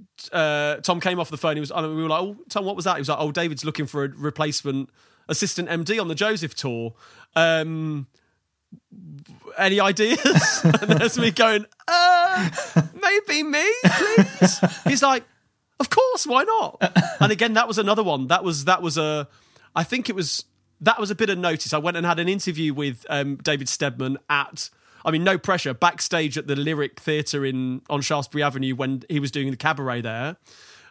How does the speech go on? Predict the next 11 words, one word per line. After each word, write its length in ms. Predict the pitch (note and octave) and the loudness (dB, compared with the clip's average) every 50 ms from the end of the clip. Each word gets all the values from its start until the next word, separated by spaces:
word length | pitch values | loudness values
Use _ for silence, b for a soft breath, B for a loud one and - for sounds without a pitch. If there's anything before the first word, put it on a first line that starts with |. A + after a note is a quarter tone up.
| _ | _
Um, 480 | - D3 D3 D3 D3 D3 C#3+ C#3+ C#3 C3 _ _ _ | 0 0 2 0 0 -2 -4 -6 -6 -8 _ _ _
in 120 | - F3 F#3 | 0 2 2
his 160 | F#3 F#3 - | 2 0 -2
dressing 320 | - F3+ E3 - D3+ D3 | -2 -2 -2 -2 -2 -2
room, 500 | D3 C#3+ C#3 C#3+ D3 D#3 E3 F3+ F3+ E3 b b b b b b b b b _ - | -2 -2 -2 -2 -2 -4 -6 -6 -8 -12 b b b b b b b b b _ 0
um, 260 | D3+ D3+ D3+ D3+ D3 | 0 0 0 0 -2
sight 360 | - - - F#3+ F3 F3 E3 E3 | -2 0 2 2 2 2 2 0
reading, 640 | D#3+ D#3+ D#3+ C3 D#3+ D#3 D3+ D3+ D3 D3 D3 D3 E3+ | 0 0 0 0 0 -2 0 0 -2 -2 -4 -6 -6
Journey 280 | D#3+ C3+ E3+ F3 E3+ E3 | -2 0 0 0 0 0
to 140 | - D#3+ D#3+ | -2 -2 -2
Egypt. 640 | D#3 D#3+ D#3 A#2+ D#3 D#3 - - - - - - - | -2 -2 -2 -4 -4 -4 -4 -6 -8 -8 -8 -8 -10